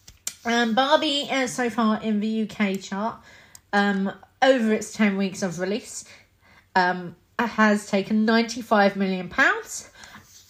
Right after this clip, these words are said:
Oppenheimer in its ten weeks of release, has taken fifty-seven, nearly fifty-eight. There's about a hundred thousand before we get there.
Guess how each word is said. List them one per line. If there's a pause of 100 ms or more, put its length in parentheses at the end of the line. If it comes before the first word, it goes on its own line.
(120)
Oppenheimer (680)
in
its
ten
weeks
of
release, (280)
has
taken
fifty-seven,
nearly
fifty-eight.
There's
about
a
hundred
thousand
before
we
get
there.